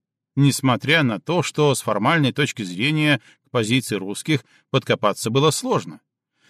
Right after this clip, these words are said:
Когда тебе объявляет войну вроде как независимое государство, после чего за короткий промежуток времени тебя трижды атакуют его вооружённые силы, вследствие чего гибнут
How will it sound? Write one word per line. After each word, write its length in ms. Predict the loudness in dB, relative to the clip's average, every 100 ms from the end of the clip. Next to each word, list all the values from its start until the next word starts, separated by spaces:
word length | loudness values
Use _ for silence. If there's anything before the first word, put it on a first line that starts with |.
| _ -2
Когда 400 | 0 2 4 2
тебе 360 | 2 0 4 4
объявляет 720 | 4 2 4 4 2 2 2
войну 640 | 2 4 4 2 2 0
вроде 340 | 2 2 2 2
как 240 | 0 2
независимое 640 | 2 2 2 2 2 2
государство, 800 | 2 -2 -4 -6 -8 -6 -4 -4 -4 _ -2
после 300 | -2 0 -4
чего 520 | -4 -4 0 2 0 _ _
за 280 | -4 0 2
короткий 480 | 2 -2 -2 -2 -2
промежуток 580 | 0 0 0 0 -2 -4
времени 580 | -2 4 6 6 4 0 _
тебя 280 | -2 0 0
трижды 340 | 0 -2 2
атакуют 540 | 0 0 -2 0 0 0
его 280 | 0 2
вооружённые 560 | 2 2 2 2 4 2
силы, 460 | -2 -8 -8 -10 -14 _ _ -14
вследствие 500 | 0 2 2 2 -2
чего 280 | 0 0
гибнут 480 | 0 0 2 2 0